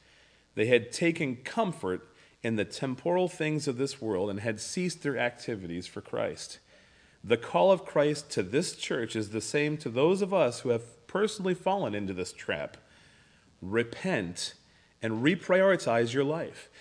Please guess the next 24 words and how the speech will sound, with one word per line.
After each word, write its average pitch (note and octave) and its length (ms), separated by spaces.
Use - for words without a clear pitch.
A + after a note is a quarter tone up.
Invest C#3 840
in C#3 220
Christ. - 640
Deposit C#3 720
all C#3 300
that F3 220
you F3 120
have, G2+ 480
your A2+ 240
time, D#3+ 600
your G2 240
energy, D#3+ 520
and G#2+ 120
your F#2+ 120
passion F2+ 640
into A2+ 520
Christ. - 640
Then C#3 420
and B2+ 220
only C#3+ 260
then F2 420
will G2 140
we G#2+ 180
indeed G2+ 800